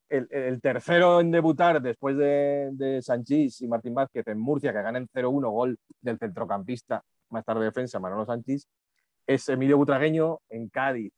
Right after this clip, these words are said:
Em, Butragueño, claro, le había pasado todo como demasiado rápido. Uno de estos personajes de los que se puede decir que le atropelló la fama de repente. Como decíamos, llega al Madrid muy tarde,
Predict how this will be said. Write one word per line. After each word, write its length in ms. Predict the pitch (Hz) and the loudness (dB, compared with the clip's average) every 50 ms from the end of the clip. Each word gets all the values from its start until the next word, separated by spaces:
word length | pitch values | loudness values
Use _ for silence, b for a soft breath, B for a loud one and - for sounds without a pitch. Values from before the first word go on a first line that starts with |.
| _ - | _ -10
Em, 560 | - 117 107 107 107 107 107 107 107 104 107 - _ _ _ _ _ _ _ _ _ _ _ | -6 -4 -4 -4 -6 -8 -8 -10 -10 -10 -12 -14 _ _ _ _ _ _ _ _ _ _ _
Butragueño, 640 | 135 135 143 - 151 139 139 156 175 196 196 202 180 - _ _ 160 | -2 0 0 2 2 2 2 4 4 4 4 4 2 0 _ _ -10
claro, 260 | - 160 165 160 147 147 | -4 -2 -2 -2 -2 0
le 120 | 143 143 | 2 2
había 180 | 135 135 151 151 | 4 4 4 4
pasado 260 | 175 165 190 185 175 | 4 4 6 4 6
todo 220 | 143 190 202 202 | 6 4 4 4
como 180 | 175 175 156 147 | 2 2 2 2
demasiado 500 | 139 127 127 120 - - 160 165 170 151 | 2 0 -4 -8 -2 2 4 6 6 6
rápido. 540 | 131 139 185 226 - - 135 117 107 110 113 - - - 120 113 113 104 92 101 104 120 _ _ _ _ _ _ 123 127 123 120 - _ 127 131 127 - - 127 131 - 127 127 120 113 _ | 4 4 2 0 0 -4 -6 -6 -6 -8 -10 -12 -14 -14 -12 -12 -12 -12 -14 _ _ _ _ _ _ _ _ _ -14 -14 -14 -14 -16 _ -20 -20 -20 -20 -18 -16 -16 -16 -16 -20 -20 -20 _
Uno 160 | - 143 135 147 | -8 -4 -2 -2
de 40 | 151 | 0
estos 160 | 143 170 143 | 0 -2 -2
personajes 420 | 175 151 156 147 160 131 160 156 | 0 0 2 2 2 2 2 2
de 60 | 156 160 | 2 2
los 100 | 156 - | 2 0
que 80 | 143 | -2
se 60 | 131 | -2
puede 160 | 113 131 135 139 | 0 0 2 2
decir 120 | 156 151 | 2 2
que 60 | 160 | 2
le 60 | 147 | 2
atropelló 420 | 135 120 - 131 113 - 110 120 131 | 2 2 0 -4 -4 -4 -4 -2 -2
la 120 | 139 127 | -2 -2
fama 220 | - 143 139 156 156 | -2 0 0 2 2
de 80 | 151 139 | 2 2
repente. 500 | 117 113 - 135 170 196 180 - 117 107 | 0 -4 -6 -6 -6 -6 -6 -8 -8 -6
Como 200 | 117 113 110 107 | -4 -2 -2 -2
decíamos, 360 | 104 - 131 139 147 156 151 - _ _ _ _ _ - | -2 -2 0 0 0 0 -2 -4 _ _ _ _ _ -6
llega 240 | 123 139 135 143 | -2 2 4 4
al 80 | 151 151 | 4 6
Madrid 280 | 151 147 147 147 151 151 | 6 6 6 6 4 2
muy 160 | 151 156 151 | 2 0 2
tarde, 480 | 139 - 165 170 180 180 202 214 240 | 4 4 4 6 4 2 0 -2 -2